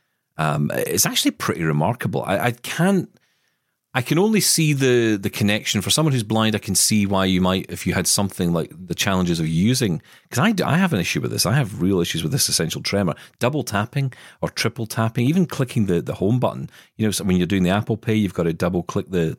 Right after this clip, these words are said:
the side button. I find that really difficult. And, you know,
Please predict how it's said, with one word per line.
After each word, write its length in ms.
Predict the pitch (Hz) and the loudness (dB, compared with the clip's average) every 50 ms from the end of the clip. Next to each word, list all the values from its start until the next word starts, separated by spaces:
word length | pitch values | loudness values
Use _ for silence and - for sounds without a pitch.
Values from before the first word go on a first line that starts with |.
| _ _ | _ _
the 100 | - - | -2 -2
side 320 | - - 92 101 110 113 | 0 2 2 0 0 -2
button. 280 | - 117 101 120 113 113 - - - - _ _ _ _ _ - | -2 -2 0 -2 -2 -2 -6 -12 -20 -20 _ _ _ _ _ -12
I 40 | - | -6
find 160 | - 151 135 | -2 0 0
that 140 | 123 90 87 | 0 0 0
really 480 | 82 80 82 90 92 92 92 90 92 | 0 2 2 2 4 4 2 2 0
difficult. 560 | 113 104 123 143 - - - - - - - _ _ _ _ _ _ _ - | 0 -2 -2 -2 0 -2 -4 -6 -8 -12 -14 _ _ _ _ _ _ _ -2
And, 360 | - 101 98 98 98 92 - | 0 2 2 2 2 0 2
you 80 | 117 98 | 2 2
know, 120 | 90 85 | 2 0